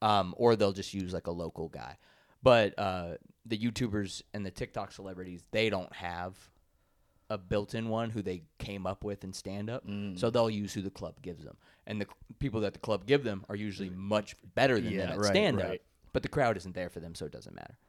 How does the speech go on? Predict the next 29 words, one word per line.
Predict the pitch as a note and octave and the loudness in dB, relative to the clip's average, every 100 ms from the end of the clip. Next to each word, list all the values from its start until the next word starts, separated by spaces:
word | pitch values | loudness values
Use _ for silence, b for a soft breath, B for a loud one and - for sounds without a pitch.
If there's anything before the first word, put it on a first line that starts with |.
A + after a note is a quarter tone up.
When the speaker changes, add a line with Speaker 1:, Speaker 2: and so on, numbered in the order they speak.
| _ _ _ _ - | _ _ _ _ -2
Speaker 1:
Like, | G#2 | -2
Speaker 2:
Mm. | G#2 | 4
Speaker 1:
they'll, | C3+ C3+ A#2 | 6 6 4
they'll | C3+ C#3+ | 2 2
do | C3 A#2 | 0 0
great. | B2 C3+ D3 C#3+ C#3+ _ _ - | 4 6 6 4 0 _ _ -2
Um, | G#2+ G2 F2+ F2 F2 _ _ | 2 2 -2 -8 -14 _ _
they're | G2+ | -6
better | F2+ A#2 B2 | -2 0 0
stand-ups. | A2+ G#2+ A#2 A#2 A2+ A2+ - | 0 -2 -2 0 0 -2 -4
They'll | G2+ | -6
get | G2 G#2+ - | -4 -6 -6
the | |
show | G#2 A2 G#2 | -2 2 4
all | G2+ G2+ | 4 2
warmed | G2+ G2+ G2+ | 0 -2 -2
up, | G#2 - | -4 -6
and | G#2 | -6
then | F#2+ | -4
the | |
headliner | G2 G#2+ G#2 | -4 -2 -2
will | G2+ | -4
come | - G2 | -6 -4
out | F#2+ | -4
there | G2 | -4
for | - | -8
thirty-five, | G#2+ G2+ G2 F#2+ F#2+ F#2 | -4 0 0 0 -2 -4
forty | - G#2 F#2+ | -2 -2 0
minutes, | F#2+ F#2+ | -4 -8